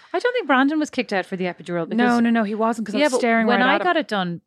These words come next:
Speaker 1: I, Don was always asked to leave. It
Speaker 2: Oh,
Speaker 1: was
Speaker 2: was
Speaker 1: only
Speaker 2: he?
Speaker 1: me and the medical professionals,
Speaker 2: Oh,
Speaker 1: yeah.
Speaker 2: God. So I got the epidural, and I remember she said to me, "You're gonna feel a, a bit of pressure." And I honestly just, I thought she meant, like, if somebody was pressing their thumb into your
Speaker 1: Mm-hmm.
Speaker 2: back or something.
Speaker 1: Mm-hmm.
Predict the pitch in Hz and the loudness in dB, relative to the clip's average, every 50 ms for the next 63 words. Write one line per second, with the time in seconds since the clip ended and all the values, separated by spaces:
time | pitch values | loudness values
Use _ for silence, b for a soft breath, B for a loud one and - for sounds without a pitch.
0 | - - 196 - - 185 - 214 196 196 196 190 175 185 180 175 170 170 160 151 | -6 -6 -4 -4 -6 -4 0 0 0 2 0 -2 -2 -2 -2 -2 -2 -2 -4 -6
1 | - - 170 170 160 156 147 - - 240 254 262 247 - 214 220 208 202 - 185 | -8 -8 -8 -6 -6 -6 -6 -4 -2 0 2 4 4 4 4 4 2 2 2 2
2 | 185 180 175 165 160 165 165 170 170 165 165 170 - - 202 226 - _ - - | 0 0 -2 -2 -2 -4 -4 -4 -4 -4 -6 -6 -6 -6 -8 -8 -8 _ -10 -4
3 | 190 175 170 170 - 175 160 - - 170 151 151 - 226 220 220 190 - 208 196 | -4 -2 -2 -2 -2 -4 -4 -4 -4 -6 -6 -4 0 0 0 0 0 0 -2 -2
4 | 196 190 175 - - - 226 208 202 185 - b b b b b b b b b | -2 -2 -4 -4 -2 0 2 2 0 -2 -6 b b b b b b b b b
5 | 220 - 262 269 285 - 277 240 226 - 208 196 202 196 185 151 175 185 214 220 | -2 0 2 2 2 2 0 0 0 -2 -2 -2 0 0 0 0 -2 0 0 2
6 | 233 247 277 269 - 285 - - 233 - 208 208 208 202 180 190 175 220 208 214 | 2 2 2 0 -2 -4 -2 -2 -2 -2 -2 -2 -2 -2 -2 -4 -2 -2 0 0
7 | 220 - - 214 208 202 190 180 - _ _ _ - - 196 - 196 190 - - | 0 0 0 0 0 0 -2 -4 -6 _ _ _ -14 -10 -8 -6 -8 -8 -8 -4
8 | - 208 196 190 - 185 156 - _ _ _ _ - - - 240 220 _ _ - | -2 -2 -2 -2 -4 -8 -10 -12 _ _ _ _ -18 -16 -14 -14 -14 _ _ -2
9 | 277 302 311 311 294 - - 285 247 208 214 202 180 - - - _ _ _ _ | 2 2 4 4 2 2 2 0 2 2 0 -2 -2 -6 -12 -20 _ _ _ _
10 | _ _ _ _ _ _ _ _ - - - - - 403 427 453 - - 330 269 | _ _ _ _ _ _ _ _ -20 -18 -18 -4 0 2 2 2 2 4 4 4
11 | 254 247 226 233 220 202 - 185 - 214 208 202 202 185 - - - 208 190 - | 6 4 4 2 0 -2 -4 -4 -2 0 2 2 2 0 -2 -4 -6 -6 -4 -2
12 | 214 196 185 170 - - - 196 190 190 190 185 175 - 165 165 208 202 196 190 | -2 -2 -2 -2 -4 -4 -2 0 0 2 2 0 -2 -2 -4 -6 -4 -2 -4 -4
13 | - 175 160 165 175 160 - 170 185 180 | -6 -8 -10 -10 -10 -8 -8 -6 -6 -8